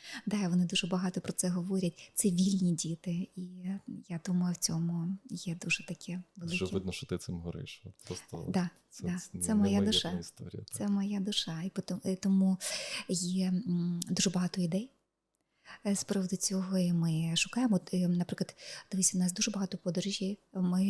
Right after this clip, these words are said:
Speaker 1: е, шістнадцять, п'ятнадцятого їдемо, е, з дітками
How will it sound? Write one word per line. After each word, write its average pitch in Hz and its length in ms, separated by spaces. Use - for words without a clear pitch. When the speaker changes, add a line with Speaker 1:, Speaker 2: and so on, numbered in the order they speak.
Speaker 1:
е, 175 440
шістнадцять, 185 600
п'ятнадцятого 190 720
їдемо, 180 840
е, 175 140
з 165 40
дітками 196 600